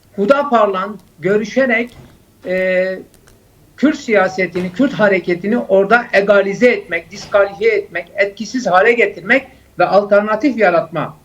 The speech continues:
çalışmalarını yürüttüklerini görüyoruz. O dönemleri de gene gören, bilen, tanıklık yapan biri olarak söylüyorum.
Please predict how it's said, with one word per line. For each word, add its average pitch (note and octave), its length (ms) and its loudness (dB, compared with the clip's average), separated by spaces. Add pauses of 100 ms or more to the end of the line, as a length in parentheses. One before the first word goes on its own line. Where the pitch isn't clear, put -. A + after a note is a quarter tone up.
(280)
çalışmalarını G#3+ 760 0
yürüttüklerini G3 760 -2
görüyoruz. F3+ 420 2
O A3+ 180 0
dönemleri F#3 480 2
de B3 280 2 (280)
gene A3 440 2 (100)
gören, G3+ 460 2
bilen, G#3 340 0
tanıklık G3+ 800 -4
yapan G#3 380 2
biri F#3+ 180 2
olarak D#3+ 360 2
söylüyorum. C#3 560 0